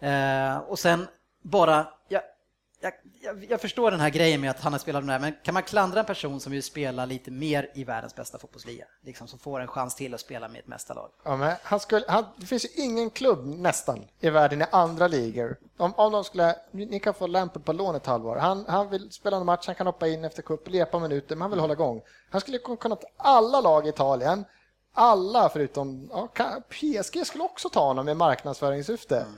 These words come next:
Speaker 2: Spanien, ja, kanske inte Real och Barca.
Speaker 1: Mm.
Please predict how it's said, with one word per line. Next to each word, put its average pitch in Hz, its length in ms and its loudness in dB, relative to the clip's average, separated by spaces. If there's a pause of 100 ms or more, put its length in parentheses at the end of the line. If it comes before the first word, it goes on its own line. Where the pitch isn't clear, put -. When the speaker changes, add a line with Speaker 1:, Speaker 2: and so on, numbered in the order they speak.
(220)
Speaker 2:
Spanien, 262 640 0 (1160)
ja, 226 240 4
kanske 226 420 0
inte 147 220 -4
Real 127 240 4
och 120 60 -2
Barca. 123 300 -4
Speaker 1:
Mm. 113 120 -12